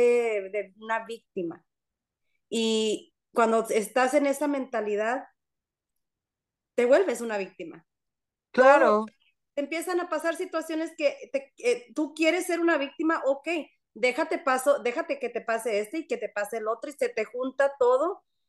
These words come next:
Speaker 1: y ya eres ahora sí una víctima, así como tú lo deseabas.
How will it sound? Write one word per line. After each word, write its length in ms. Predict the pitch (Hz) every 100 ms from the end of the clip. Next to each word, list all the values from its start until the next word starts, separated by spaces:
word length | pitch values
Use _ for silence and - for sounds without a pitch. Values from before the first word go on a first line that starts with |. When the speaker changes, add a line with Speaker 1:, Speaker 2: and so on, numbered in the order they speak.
| _ _ -
Speaker 1:
y 140 | 269
ya 180 | 269 254
eres 160 | 247 240
ahora 300 | 226 214 214
sí 160 | 220
una 200 | 208 208
víctima, 380 | 190 196 190 190
así 180 | 185 208
como 240 | 233 214 208
tú 120 | 214
lo 80 | 214
deseabas. 600 | 190 185 160 - -